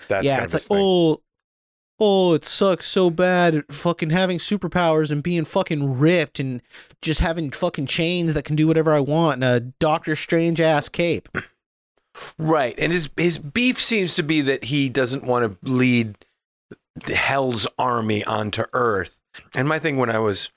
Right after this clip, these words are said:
Speaker 1: uh, a fan of the comic was, g-, there's nothing to say he has to do a good job. Couldn't he
Speaker 2: Yeah, do
Speaker 1: just
Speaker 2: a bad
Speaker 1: fuck,
Speaker 2: job.
Speaker 1: fuck it up?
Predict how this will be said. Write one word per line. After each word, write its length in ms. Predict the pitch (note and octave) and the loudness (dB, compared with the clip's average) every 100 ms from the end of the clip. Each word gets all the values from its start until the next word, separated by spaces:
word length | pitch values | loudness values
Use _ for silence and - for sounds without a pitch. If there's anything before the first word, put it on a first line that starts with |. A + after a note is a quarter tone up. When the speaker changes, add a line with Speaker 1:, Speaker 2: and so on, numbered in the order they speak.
| _ _ _ _ _ | _ _ _ _ _
Speaker 1:
uh, 200 | - G#2 - | -6 -4 -2
a 100 | A2+ | -4
fan 220 | C3+ A2+ | -4 -2
of 60 | |
the 60 | G2 | -4
comic 360 | - F#3+ D3+ A#2 | -2 -2 -2 0
was, 160 | G#2 | -2
g-, 200 | - - - | -4 -10 -6
there's 240 | C#3+ D3+ | -2 0
nothing 360 | F#3 F3+ D#3 C3 | 0 0 -2 -2
to 140 | - | -4
say 200 | - C#3 | 0 0
he 80 | A2+ | 0
has 140 | A#2 - | -2 -2
to 60 | A#2 | 0
do 140 | G#2+ | 2
a 60 | F2 | 2
good 240 | - F#2+ | 0 -2
job. 600 | D#2 F2+ B2+ C3 - - - _ _ _ _ _ | 0 0 0 -2 -6 -12 -18 _ _ _ _ _
Couldn't 220 | - D#3+ D#3+ | -4 -2 -2
he 80 | |
Speaker 2:
Yeah, 60 | D#3 | -2
do 40 | D#3 | -2
Speaker 1:
just 160 | D#3 | -2
Speaker 2:
a 20 | |
bad 260 | G3 F#3+ G3 | -2 -4 -4
Speaker 1:
fuck, 180 | E3+ D3+ | -4 -6
Speaker 2:
job. 300 | B2 A3 - - - | -6 -10 -14 -20 -16
Speaker 1:
fuck 320 | - - - | -10 -6 -4
it 80 | B3+ | -4
up? 400 | D4+ D4 - | -2 -2 -4